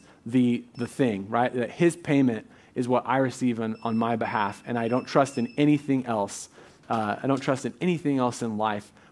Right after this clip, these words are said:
but the grace of Christ. So you can make that decision right now today. You can make that decision to put your faith and trust in Jesus and follow him as your Lord and Savior. So if that's you,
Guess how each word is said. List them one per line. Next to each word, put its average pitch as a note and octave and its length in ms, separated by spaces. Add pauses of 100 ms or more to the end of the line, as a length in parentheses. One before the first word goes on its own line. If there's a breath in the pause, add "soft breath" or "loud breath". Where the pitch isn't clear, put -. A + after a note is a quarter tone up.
(160 soft breath)
but B2+ 320 (260 soft breath)
the A#2+ 80
grace A#2 520 (260 soft breath)
of A2 140
Christ. - 480 (300 soft breath)
So C3+ 340 (120)
you D#3+ 120
can D#3+ 200
make F3 220
that D3 160
decision C3 380
right B2 220
now B2 180
today. B2 540 (300 loud breath)
You D#3 120
can D3 220
make D3 200
that C#3+ 180
decision C3+ 400
to A#2 80
put - 200
your D3+ 140
faith C3+ 320
and C3 100
trust A#2+ 320
in D#3+ 220
Jesus B2+ 320
and A2+ 180
follow D3 340
him B2 300
as C3 240
your C3+ 80
Lord A#2+ 240
and A2+ 100
Savior. G2+ 340
So C3 240
if G#2 100
that's D#3+ 280
you, C3+ 320